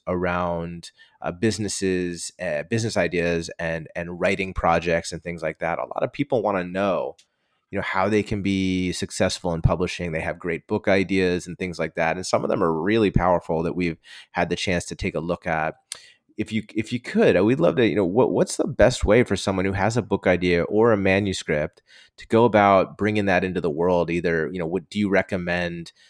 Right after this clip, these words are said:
simply, you know, sending your manuscript to a publisher, or do you recommend self-publishing for your first book? What, what does that process look like for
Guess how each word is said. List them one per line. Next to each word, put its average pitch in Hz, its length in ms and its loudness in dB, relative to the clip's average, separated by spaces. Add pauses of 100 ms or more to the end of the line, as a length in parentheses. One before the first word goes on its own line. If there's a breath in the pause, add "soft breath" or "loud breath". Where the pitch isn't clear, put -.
(140 soft breath)
simply, 90 560 -2
you 92 100 -6
know, 71 80 -8 (640)
sending 101 580 0
your 98 120 2
manuscript 98 720 0
to 104 140 2
a 90 60 4
publisher, 110 800 6 (260 loud breath)
or 95 380 4
do 87 100 -4
you 98 80 2
recommend 85 500 -2
self-publishing 110 800 4
for 104 120 0
your 95 120 4
first 95 360 0
book? 95 240 2 (320 loud breath)
What, 123 200 8
what - 100 4
does 233 100 2
that - 180 4
process 95 580 2
look 90 240 -4
like 80 460 -2
for 87 560 0